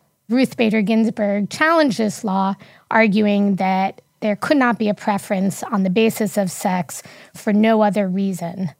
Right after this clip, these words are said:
and that men should not automatically be preferred over women. And the Supreme Court agreed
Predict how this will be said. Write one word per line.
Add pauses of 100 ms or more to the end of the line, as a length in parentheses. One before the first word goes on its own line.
(180)
and
that
men
should
not
automatically
be
preferred
over
women. (480)
And
the
Supreme
Court
agreed